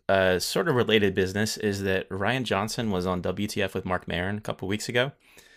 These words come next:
And it was a good, good conversation. You should listen to it if you like Rian Johnson. But he said that, uh, he was inspired to write, start writing films after watching Miller's Crossing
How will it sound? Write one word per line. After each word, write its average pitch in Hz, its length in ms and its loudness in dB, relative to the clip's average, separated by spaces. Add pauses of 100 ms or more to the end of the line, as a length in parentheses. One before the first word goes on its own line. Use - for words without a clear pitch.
(420)
And 101 400 2
it - 80 -12
was 127 100 0
a 139 40 -2
good, 160 200 0
good 156 140 2
conversation. 135 600 2
You 107 60 -2
should 101 160 -4
listen - 240 -4
to 104 140 0
it 101 60 0
if 107 120 -6
you 101 60 -2
like 98 160 -4
Rian 98 180 0
Johnson. 101 480 -4 (680)
But 110 340 0
he 143 140 -4
said 170 300 0
that, 123 300 6
uh, 107 200 6
he 120 120 0
was 135 120 0
inspired 120 440 4
to - 120 -8
write, 104 280 2 (380)
start 139 320 2
writing 117 220 4
films 107 320 0
after 104 320 0
watching 98 360 -4
Miller's 95 260 -4
Crossing 87 520 0